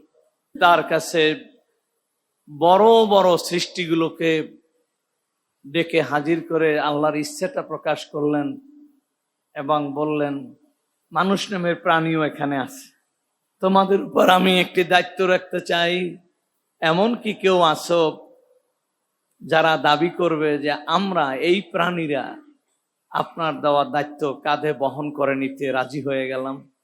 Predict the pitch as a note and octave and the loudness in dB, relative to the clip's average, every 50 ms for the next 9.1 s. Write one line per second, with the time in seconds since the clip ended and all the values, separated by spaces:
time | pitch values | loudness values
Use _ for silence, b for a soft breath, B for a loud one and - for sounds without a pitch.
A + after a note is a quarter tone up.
0 | _ _ _ _ _ _ _ _ _ _ _ _ _ _ _ _ _ _ _ _ | _ _ _ _ _ _ _ _ _ _ _ _ _ _ _ _ _ _ _ _
1 | _ _ _ _ _ _ _ _ _ _ _ _ _ _ _ _ _ _ _ _ | _ _ _ _ _ _ _ _ _ _ _ _ _ _ _ _ _ _ _ _
2 | _ _ _ _ - D3+ C#3 C3+ C3 C3 C3 - D#3 D#3 D3+ D#3 D3+ D3+ D3 D3 | _ _ _ _ -8 -4 -4 -4 -4 -6 -8 -6 -2 -2 -2 -2 -2 -4 -4 -4
3 | D3+ D3+ D3 C#3+ D3 C#3+ C3+ C3 C3+ C#3+ C#3+ C#3+ C#3 C#3 - - C#3+ C#3+ C#3 C#3 | -4 -4 -4 -2 -2 0 0 0 0 0 0 0 -2 -4 -8 -8 -6 -4 -4 -4
4 | C#3 C3+ - C#3+ C#3 A#2+ A#2+ C3+ C#3 A#2 - C#3+ C3 - - - C#3 B2+ B2+ C3+ | -6 -6 -6 -8 -10 -8 -10 -10 -12 -10 -12 -16 -16 -16 -14 -14 -12 -12 -12 -14
5 | - - _ _ _ _ _ _ _ _ _ _ _ _ _ _ _ _ _ _ | -18 -20 _ _ _ _ _ _ _ _ _ _ _ _ _ _ _ _ _ _
6 | _ _ _ - D3 D#3+ D#3 D#3 D#3 D#3 D#3 D3 D#3 D#3 - E3+ D#3 D#3 D#3 D3 | _ _ _ -4 -2 0 0 0 2 2 0 0 -2 -2 -2 0 0 0 0 -2
7 | - - C#3+ C3+ C3+ - E3+ E3+ E3 D#3+ D#3 - - D#3 D3 D3+ D3 D3 D3 - | -6 -8 -8 -8 -8 -8 -6 -2 -2 -2 -2 -2 -4 -2 0 0 -2 -2 -2 -2
8 | D#3 D3 C#3+ D3 D3 - - D#3 D3+ C3 C#3+ D#3 D#3 D#3 D3 C#3+ - - D3+ D3 | -2 -2 -2 -2 -6 -6 -6 -4 -4 -4 -6 -8 -8 -8 -10 -10 -8 -6 -4 -4
9 | C#3 | -4